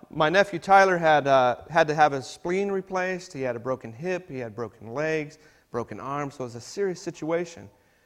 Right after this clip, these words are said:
But all he can remember is that there was a man who picked him up out of the middle of the motorway and moved him to the side of the road and set him down. And so afterwards, his dad was uninjured. In, after all of that tumbling, his dad was uninjured, got out of the car and started searching for him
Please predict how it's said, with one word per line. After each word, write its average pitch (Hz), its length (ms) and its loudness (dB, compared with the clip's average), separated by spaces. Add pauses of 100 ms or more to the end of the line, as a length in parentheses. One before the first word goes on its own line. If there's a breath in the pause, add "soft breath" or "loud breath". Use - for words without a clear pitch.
(160)
But 147 140 -2
all 208 220 4
he 214 120 -2
can 185 160 -6
remember 175 640 -4
is 135 200 -6
that 135 120 -6
there 147 160 2
was 147 140 -4
a 139 40 -10
man 185 460 -4 (380 soft breath)
who 156 180 0
picked - 460 -8
him 208 120 -4
up 185 220 2
out 160 140 4
of 147 80 -4
the 147 60 -6
middle 180 220 0
of 202 60 -4
the 214 80 -6
motorway 139 680 -4
and 139 140 -8
moved 160 220 -2
him 175 140 -4
to 156 100 -10
the 139 80 -10
side 131 260 -2
of 131 100 -8
the 151 80 -10
road 185 340 -10 (680)
and 120 100 -10
set 135 180 -4
him 135 120 -8
down. 156 220 -8 (720 soft breath)
And 143 160 -4
so 156 240 6
afterwards, 160 560 2
his 147 160 -8
dad 190 340 2
was 156 240 -2
uninjured. 170 640 -4 (120)
In, 139 220 -8 (360 soft breath)
after 147 300 0
all 185 180 6
of 202 80 -2
that 196 200 2
tumbling, 160 340 -4
his 135 140 -10
dad 165 220 0
was 156 160 -6
uninjured, 143 440 -4
got 151 220 0
out 190 140 0
of 175 60 -2
the 156 60 -6
car 165 320 4
and 139 80 -6
started 160 260 -2
searching 190 460 -4
for 117 180 -14
him 104 100 -18